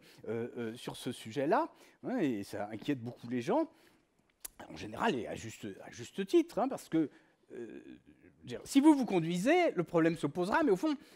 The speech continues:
c'est pas très grave, parce que vous n'aurez pas le temps de, de, de réfléchir à tout ça. Tandis que là, froidement, vous allez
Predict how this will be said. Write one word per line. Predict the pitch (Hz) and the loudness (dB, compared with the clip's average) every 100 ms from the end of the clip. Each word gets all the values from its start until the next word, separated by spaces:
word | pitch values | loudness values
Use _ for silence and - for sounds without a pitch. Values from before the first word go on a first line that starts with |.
| _ | _
c'est | - | -2
pas | 170 | 0
très | - - 190 | 0 2 2
grave, | 196 311 262 | 4 2 2
parce | 202 - | -4 -6
que | - 277 277 - _ | 0 2 2 -2 _
vous | 165 | -6
n'aurez | 180 175 180 | 0 2 2
pas | - 240 | 6 6
le | 214 | 6
temps | - 254 302 | 8 8 10
de, | 196 190 165 - - 143 | 8 6 6 -2 -18 0
de, | 175 165 | 4 4
de | 147 165 | 2 4
réfléchir | 185 214 180 269 | 4 4 0 0
à | 202 | 0
tout | 190 | -2
ça. | - 117 - | -2 -4 -2
Tandis | 185 196 | -4 -4
que | - | 2
là, | 226 320 | 2 2
froidement, | - - 302 247 240 320 | 2 4 4 4 4 4
vous | 254 | 2
allez | 202 196 294 | 0 4 2